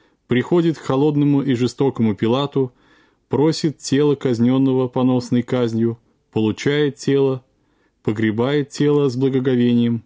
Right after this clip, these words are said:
и почестью. Евангелие дает деянию Иосифа значение деяния великодушного, мужественного. Таким оно и было. Член Синедриона, перед лицом Синедриона, совершившего богоубийство,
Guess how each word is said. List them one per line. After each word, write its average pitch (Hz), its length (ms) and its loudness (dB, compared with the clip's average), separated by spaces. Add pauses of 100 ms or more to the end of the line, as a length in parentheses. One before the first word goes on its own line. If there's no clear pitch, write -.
и 127 120 -2
почестью. 104 680 -6 (1500)
Евангелие 147 600 0
дает 127 340 0
деянию 123 580 2
Иосифа 139 440 -2
значение 139 640 0
деяния 120 520 0
великодушного, 123 920 -2 (120)
мужественного. 101 800 -4 (800)
Таким 156 480 -4
оно 113 240 0
и 127 60 2
было. 101 420 -2 (1300)
Член 175 340 0
Синедриона, 147 800 0 (200)
перед 120 300 0
лицом 156 340 0
Синедриона, 143 800 0
совершившего 123 720 -2
богоубийство, 123 920 -2